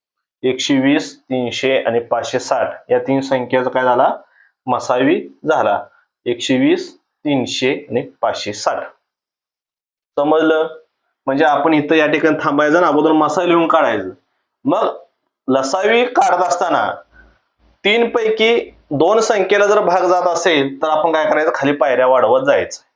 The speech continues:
पण मसावीमध्ये तसं नाही. मसावीमध्ये तीन पैकी तिन्हीलाही भाग गेला पाहिजे, तीन पैकी तिन्हीलाही भाग गेला पाहिजे,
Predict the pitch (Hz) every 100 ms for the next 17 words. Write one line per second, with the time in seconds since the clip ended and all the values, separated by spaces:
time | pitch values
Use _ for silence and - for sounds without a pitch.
0 | _ _ _ _ _ _ _ - 143 147
1 | 143 175 165 170 170 170 160 170 151 107
2 | 98 123 123 143 156 156 156 160 170 185
3 | - _ _ _ _ _ _ _ - 185
4 | 208 208 185 175 190 - 196 190 214 220
5 | 208 214 214 175 170 175 160 151 151 123
6 | 107 - - - _ _ _ _ _ _
7 | _ _ _ _ 143 143 147 156 147 175
8 | 185 165 170 180 180 180 185 175 165 165
9 | 165 156 156 156 135 127